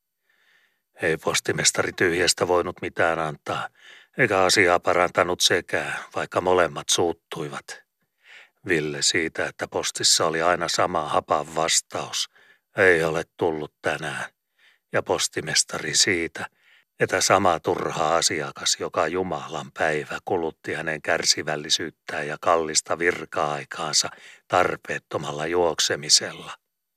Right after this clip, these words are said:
Eihän hänen velvollisuutensa ole kirjeitä kirjoitella. Hän vain antaa ne, kun niitä tulee.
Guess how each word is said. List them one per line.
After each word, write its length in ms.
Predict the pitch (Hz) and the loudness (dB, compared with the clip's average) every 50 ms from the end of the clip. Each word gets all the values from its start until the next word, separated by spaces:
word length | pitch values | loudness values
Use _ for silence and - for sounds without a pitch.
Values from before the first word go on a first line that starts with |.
| _ _ _ _ _ _ - - _ _ _ _ - | _ _ _ _ _ _ -20 -20 _ _ _ _ 0
Eihän 300 | 120 104 92 95 98 80 | 2 4 4 4 4 2
hänen 440 | 82 87 92 98 95 90 85 76 73 | 2 2 2 2 4 2 0 0 -2
velvollisuutensa 920 | 78 76 73 78 82 80 73 73 69 - 90 78 - - 90 - - 95 | -6 -6 -6 -6 -6 -6 -4 -2 -2 -2 -2 -4 -4 -2 0 0 0 0
ole 220 | 82 78 82 80 - _ | 0 -2 -2 -4 -6 _
kirjeitä 640 | - - 98 90 82 80 78 76 78 76 - - - - | -4 -2 -2 0 0 -2 -4 -6 -6 -6 -6 -10 -10 -6
kirjoitella. 920 | - 92 78 69 67 69 76 71 - - - - - - - - - - _ _ _ _ _ _ _ _ _ _ | -6 -6 -6 -6 -10 -12 -12 -12 -12 -12 -12 -12 -12 -12 -12 -16 -18 -18 _ _ _ _ _ _ _ _ _ _
Hän 180 | - 98 85 82 | -6 -6 -2 2
vain 160 | 87 87 90 | 2 4 6
antaa 500 | 90 90 90 85 82 - - 85 78 71 | 6 4 4 2 -2 -4 -2 -2 -2 -2
ne, 100 | 73 - - | -6 -10 -8
kun 180 | - 85 78 | -8 -8 -8
niitä 300 | 73 73 67 - - 80 - | -8 -10 -10 -10 -10 -12 -10
tulee. 600 | - - 80 80 78 71 65 - - - - _ | -6 -4 -4 -2 -2 -4 -6 -6 -8 -10 -12 _